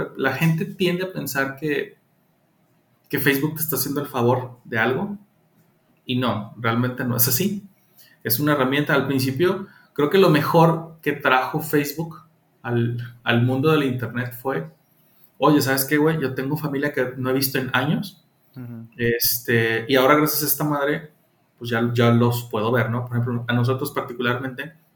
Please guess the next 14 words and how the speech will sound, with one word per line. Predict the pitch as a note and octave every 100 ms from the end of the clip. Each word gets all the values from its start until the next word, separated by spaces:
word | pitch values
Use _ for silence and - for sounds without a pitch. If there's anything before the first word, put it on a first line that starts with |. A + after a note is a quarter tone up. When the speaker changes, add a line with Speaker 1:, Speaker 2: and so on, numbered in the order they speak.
| _ _ _ _ _ - -
Speaker 1:
a | B2 A#2
la | A#2
hermana | A#2+ B2
de | C3
mi |
esposa, | C3+ - C3+ C3+ - _ _ - - _
tenía | - C3+
mucho | C3+ C#3+ -
tiempo | C#3 C#3+
que | C#3+
no | C3
se | B2 C#3+
veían, | C3 B2 B2 A#2+ - - - -
este, | B2 A2 G#2+ - - A2+ A2 A2 G#2+ -